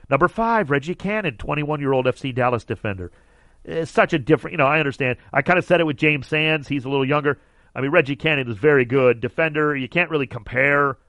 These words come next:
It's not really fair with the defenders on this list, I guess. But Efrain Alvarez is a better soccer player. Number four, Brian Rodriguez. Isn't it interesting?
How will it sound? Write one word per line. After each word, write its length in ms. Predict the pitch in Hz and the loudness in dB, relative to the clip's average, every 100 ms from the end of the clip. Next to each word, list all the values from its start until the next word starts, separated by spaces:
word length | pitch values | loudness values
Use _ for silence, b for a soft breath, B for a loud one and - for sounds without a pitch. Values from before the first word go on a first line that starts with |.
| _ _ _ | _ _ _
It's 160 | 110 - | -12 -4
not 160 | 139 | -2
really 180 | 135 131 | -2 -2
fair 380 | 113 135 131 135 | 0 4 4 4
with 100 | 131 | 4
the 80 | 120 | 2
defenders 440 | 120 143 131 131 | 2 2 2 2
on 80 | 131 | 2
this 180 | 123 - | 0 0
list, 220 | 135 135 | 2 4
I 60 | 120 | 2
guess. 280 | 127 127 - | 4 4 2
But 140 | 123 - _ | -6 -12 _
Efrain 400 | 175 165 160 135 | -2 4 4 4
Alvarez 600 | 127 117 110 101 95 - _ - | 4 4 0 -6 -8 -14 _ -4
is 120 | 127 | 0
a 40 | |
better 200 | 123 110 | 2 2
soccer 320 | 98 101 - | 0 -6 -8
player. 280 | - 101 - - _ _ _ _ _ - - | -14 -18 -20 -20 _ _ _ _ _ -20 -12
Number 340 | 98 98 110 160 | -6 -2 0 0
four, 480 | - 123 101 - - _ - - - _ - _ _ _ - - | 0 0 -2 -10 -20 _ -20 -20 -20 _ -20 _ _ _ -20 -2
Brian 420 | 117 135 165 175 | 4 4 4 2
Rodriguez. 840 | 165 165 143 123 101 82 - - _ _ _ _ _ _ _ _ _ _ _ - - | 6 6 4 0 -2 -8 -12 -20 _ _ _ _ _ _ _ _ _ _ _ -20 -2
Isn't 180 | 156 208 | 0 4
it 120 | 240 | 4
interesting? 480 | 214 151 135 107 | 4 2 0 -2